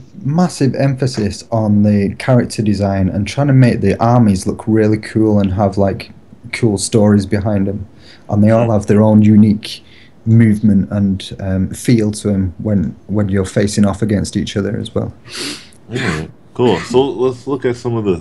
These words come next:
Speaker 2: artwork that, uh, Brendan had did for it too, just because we are mostly, like, an art,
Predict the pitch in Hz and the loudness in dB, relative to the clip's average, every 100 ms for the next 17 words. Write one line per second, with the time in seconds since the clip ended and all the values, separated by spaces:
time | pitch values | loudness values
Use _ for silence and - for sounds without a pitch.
0 | - 90 82 87 - 80 - - 82 73 | -6 -10 -8 -8 -8 -10 -10 -8 -8 -8
1 | 69 71 87 82 76 76 71 73 - 71 | -10 -6 -4 -4 -6 -8 -8 -8 -6 -8
2 | 71 78 71 87 - - 87 90 78 - | -6 -4 -4 -4 -4 -2 0 2 0 -4
3 | - - - 127 156 127 98 104 110 104 | -18 -20 -4 2 2 0 -4 -6 -4 -4
4 | 90 82 - 87 - | -6 -8 -8 -8 -8